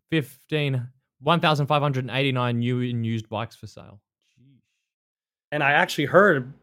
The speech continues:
Speaker 2: that they bought a lot of inventory during that covid time, and now they're loaded up on all this massive used inventory. So they actually bought a retail space, I believe, in Colorado, and, like, used it as a shop front to be like, "Hey, check out our used bikes," <laughs> which is kinda, like, the whole opposite of their business model. But
Speaker 1: Hmm.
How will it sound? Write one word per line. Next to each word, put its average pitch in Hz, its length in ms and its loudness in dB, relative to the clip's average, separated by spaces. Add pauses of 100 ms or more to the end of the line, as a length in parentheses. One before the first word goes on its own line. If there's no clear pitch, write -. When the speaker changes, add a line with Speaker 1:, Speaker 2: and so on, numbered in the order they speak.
Speaker 2:
that 135 160 -2
they 151 120 2
bought 156 340 0
a 143 60 0
lot 127 180 0
of 117 80 -4
inventory 127 460 -4
during 135 180 -2
that 120 180 -6
covid 151 300 2
time, 113 280 -8
and 117 80 -8
now 120 120 -2
they're 117 160 -6
loaded 131 320 -2
up 135 160 -2
on 117 100 -8
all 120 140 -4
this 117 180 -8
massive 120 340 -12 (140)
used 127 200 -20
inventory. 123 480 -14 (320)
So - 160 -20
they 143 80 -2
actually 143 240 -4
bought 139 200 -4
a 120 60 -8
retail 131 400 -12
space, 127 320 -12
I 120 60 -14
believe, 123 220 -12
in 117 100 -20
Colorado, 120 640 -6 (840)
and, 127 100 -8
like, 120 200 -8
used 135 180 -6
it 139 60 -2
as 123 100 -2
a 120 60 -10
shop 143 280 -6
front 123 140 -6
to 110 60 -16
be 117 60 -10
like, 117 100 -8
"Hey, 160 200 4
check 143 180 -2
out 143 40 0
our 135 80 2
used 139 160 -4
bikes," 139 480 -2 (240)
<laughs> - 240 -20
which 120 120 -12
is 110 60 -16
kinda, 127 200 -2
like, 117 160 -2
the 120 80 -4
whole 123 160 0
opposite 127 280 -2
of - 20 -10
their 113 80 -10
business 120 240 -8
model. 110 220 -8
But 110 180 -14 (640)
Speaker 1:
Hmm. 135 200 0